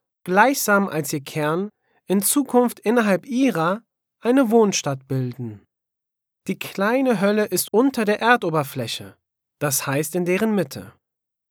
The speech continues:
Das untere der Erde ist deren Mitte. Nun ist es aber in der Geologie bekannt, dass die Temperatur an den meisten Stellen unserer Erde jeweils alle dreiunddreißig Meter Tiefe um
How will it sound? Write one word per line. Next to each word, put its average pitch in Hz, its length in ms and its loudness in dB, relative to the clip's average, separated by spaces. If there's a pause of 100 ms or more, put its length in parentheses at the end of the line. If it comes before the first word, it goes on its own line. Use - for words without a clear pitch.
(500)
Das 160 200 0
untere 226 520 2
der 147 140 -2
Erde 160 340 0
ist - 220 -6
deren 175 280 0
Mitte. 240 400 -4 (920)
Nun 208 240 4
ist 233 180 0
es 214 140 -2
aber 180 340 2
in 175 120 -2
der 165 100 0
Geologie 160 600 -2
bekannt, 156 720 -4 (600)
dass 170 160 0
die 190 140 -6
Temperatur 202 880 -2
an 165 100 -2
den 160 140 0
meisten 185 560 -2
Stellen 185 480 -2
unserer 185 560 -2
Erde 170 540 0 (220)
jeweils 220 600 0
alle 208 320 0
dreiunddreißig 170 840 0
Meter 175 460 -2
Tiefe 202 500 -4
um 156 220 -2